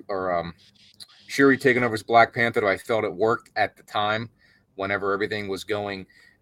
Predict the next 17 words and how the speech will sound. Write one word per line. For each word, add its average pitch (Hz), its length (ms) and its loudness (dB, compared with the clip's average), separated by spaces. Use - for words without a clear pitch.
As 107 200 -4
the 110 60 -10
movie 113 260 -4
progressed, 107 520 -2
when 104 100 -8
it 95 80 -6
was 95 120 -8
time 113 260 0
for 104 120 -2
her 107 60 -2
to 104 80 -2
become 101 420 -6
that 95 200 -4
role, 98 220 -2
I 85 60 -4
thought 95 240 -4
it, 85 100 -6